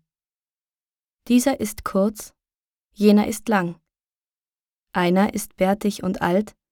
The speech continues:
der andere jung und übel Gestalt.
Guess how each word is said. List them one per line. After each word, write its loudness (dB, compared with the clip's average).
der 2
andere 2
jung 4
und -2
übel 2
Gestalt. -4